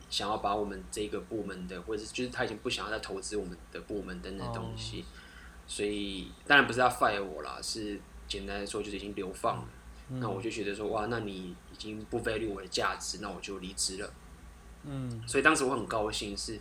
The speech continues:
Speaker 1: 我是，我有点类似，也是算比较被动，就是说，
Speaker 2: 嗯。
Speaker 1: 哇，欸，公司已经流放我们了，所以我终于可以离职了，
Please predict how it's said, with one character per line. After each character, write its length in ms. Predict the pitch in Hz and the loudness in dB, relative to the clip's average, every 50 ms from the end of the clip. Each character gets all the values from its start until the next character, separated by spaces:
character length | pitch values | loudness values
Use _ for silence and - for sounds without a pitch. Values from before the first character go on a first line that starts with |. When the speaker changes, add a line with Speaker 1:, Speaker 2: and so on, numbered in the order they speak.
| - - - - - - - - - - - - - - - | -10 -14 -16 -16 -16 -14 -16 -16 -16 -16 -18 -18 -18 -16 -4
Speaker 1:
我 160 | - 104 101 | -2 0 0
是， 420 | - - - 160 151 147 143 120 - | 0 2 2 4 4 4 4 2 2
我 80 | - 123 | 4 6
有 80 | 135 147 | 6 6
点 120 | 143 117 | 6 6
类 80 | 127 131 | 4 4
似， 160 | 131 139 104 - - - - - - - | 2 2 -2 -2 -4 -16 -18 -18 -18 -12
也 80 | - 107 | -10 -6
是 100 | 98 123 | -4 0
算 160 | - - - | 0 0 0
比 60 | 104 | 0
较 60 | 101 - - - | -2 -4 0 2
被 220 | - 113 104 101 | 2 2 2 2
动， 200 | - 110 104 98 | -2 -2 -2 -2
就 80 | 98 107 | -4 -6
是 180 | 101 107 104 135 | -6 -6 -4 -4
说， 180 | 127 104 101 | -2 -2 -2
Speaker 2:
嗯。 60 | 113 | 0
Speaker 1:
哇， 440 | 117 117 107 101 95 95 92 92 - - - - - - - | 2 2 2 2 0 -2 -4 -6 -10 -12 -16 -18 -18 -16 -14
欸， 200 | - 98 95 92 95 | -12 -12 -12 -12 -12
公 200 | - - 120 123 | -6 -4 -2 0
司 160 | 110 - 120 104 | 0 0 0 0
已 20 | |
经 320 | 98 107 107 107 110 113 | -2 -2 -4 -4 -6 -4
流 160 | 101 104 98 101 | -4 -2 -2 0
放 180 | - 127 110 | 0 0 0
我 120 | 98 92 - | 0 -2 -4
们 100 | - - - - | -4 -6 -10 -14
了， 40 | - | -10
所 160 | - - - | -8 -6 -4
以 60 | 107 104 | -2 -2
我 260 | 101 98 95 - - - - - - - - - - - | -2 -2 -2 -4 -6 -8 -12 -16 -18 -18 -18 -14 -12 -8
终 160 | - - 135 120 | -2 0 2 2
于 60 | 107 | 2
可 80 | 135 | 2
以 40 | 123 | 0
离 160 | 104 98 98 | -2 -2 -4
职 220 | 101 - - 101 95 | -2 -2 -2 -2 0
了， 220 | 98 90 87 - | -2 -2 -4 -6